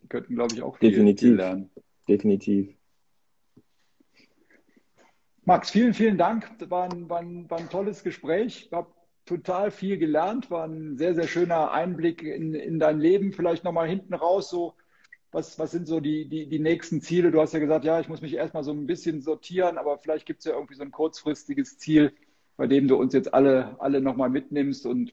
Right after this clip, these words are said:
Speaker 1: ich kann natürlich auch jedem nur empfehlen, dein, dein Instagram-Kanal weiter zu folgen. Ähm, du hast ja so viele,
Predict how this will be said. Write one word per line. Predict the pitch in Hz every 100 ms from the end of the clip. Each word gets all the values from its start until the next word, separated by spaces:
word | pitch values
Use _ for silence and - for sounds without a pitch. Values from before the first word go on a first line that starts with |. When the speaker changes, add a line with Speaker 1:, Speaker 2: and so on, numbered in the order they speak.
| _
Speaker 1:
ich | -
kann | 120
natürlich | 123 120 127 123
auch | 117
jedem | 120 - 143
nur | 135 117
empfehlen, | 120 143 147 135
dein, | 123 120 120
dein | 117 120
Instagram-Kanal | 135 180 165 156 156 147 143 _ _ - 147 139 143 139 131
weiter | 139 139 139 135 127
zu | 139
folgen. | 127 131 135 127 131 131 131 120 -
Ähm, | 120 117 117 - _ _ _
du | 123
hast | 120 135
ja | 120
so | 107 113
viele, | 127 113 113